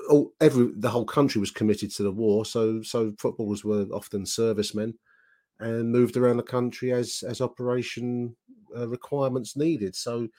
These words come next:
you could well find yourself, as we will come to see, with some fairly big name and star players in the London area because they're in a unit that was, you know,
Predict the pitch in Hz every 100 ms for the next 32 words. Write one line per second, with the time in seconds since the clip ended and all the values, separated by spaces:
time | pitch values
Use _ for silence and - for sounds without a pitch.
0 | - - _ - 113 - 123 120 107 131
1 | 147 113 98 101 123 120 107 120 110 104
2 | - 117 110 - - 110 113 - 120 -
3 | 147 131 101 - 143 139 113 117 113 117
4 | 101 - 123 110 107 131 113 104 123 117
5 | 107 110 107 107 123 104 95 110 117 -
6 | 120 123 123 120 123 - _ _ _ 117
7 | 113 131 131 - 123 110 120 - - _
8 | _ _ _ _ _ 143 117 113